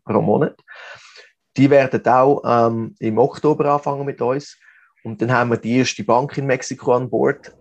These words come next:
Ähm, das sind mehrere Millionen Bankkunden, die sie haben. Und wir fangen mit ihrem App an.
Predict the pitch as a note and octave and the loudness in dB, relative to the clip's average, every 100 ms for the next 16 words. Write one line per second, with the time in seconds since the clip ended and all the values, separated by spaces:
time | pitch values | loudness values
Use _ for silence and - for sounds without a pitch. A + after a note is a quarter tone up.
0 | _ A2+ G#2+ G#2 G#2+ G#2+ - G#2+ G#2 A2 | _ -6 -6 -6 -8 -8 -6 -8 -4 0
1 | B2+ C3 A#2 A#2 A2+ A#2+ C3+ C#3+ B2+ A2 | 2 2 0 0 2 4 4 4 2 -2
2 | _ _ A#2 B2 B2+ - A#2 G#2 G#2 G#2+ | _ _ 0 0 -2 -6 -4 -4 -4 -2
3 | C#3+ D#4+ _ - - - _ _ - A#2 | -4 -4 _ -20 -20 -20 _ _ -6 -2
4 | B2 C3 A#2+ A#2 A#2 A2 G2+ - C#3 - | 0 2 0 0 0 0 -2 -2 -4 -6
5 | - G#2 A2 F3 | -8 -2 0 -2